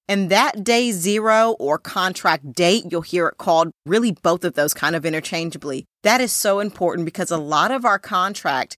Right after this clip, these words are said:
it goes by deadlines. This brings us to step number eight in your process, which is the deposit of the earnest money deposit.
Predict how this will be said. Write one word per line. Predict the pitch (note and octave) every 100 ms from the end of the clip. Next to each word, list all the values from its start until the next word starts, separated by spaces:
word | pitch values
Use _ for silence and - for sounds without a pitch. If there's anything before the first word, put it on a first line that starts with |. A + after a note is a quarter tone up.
| _
it | G#3 F#3 D3
goes | F#3 G3 A3
by | E3 E3+ C3+ E3
deadlines. | D#3+ G#3 G3 C3+ A2+ C2+ - - - -
This | A#3+ D4
brings | B3 C4+ C#4 C#4
us | C4 -
to | - F#3+
step | - - G3+ B3+ -
number | A3 A#3 A#3+ C4 -
eight | F#3+ F3 F3
in | F3+ F3+
your | F3
process, | - E3 E3 - F3 E3+ - _ -
which | G3 - -
is | G#3 G#3 F3+
the | E3+ F3+
deposit | E3+ - G#3+ G#3 A#3 A#3+ C4 -
of | F#3 D#3
the | E3 D#3
earnest | E3 E3+ F3+ F#3 - -
money | E3 E3 D#3+ D#3+ D#3+ E3+ -
deposit. | - - - D3 - -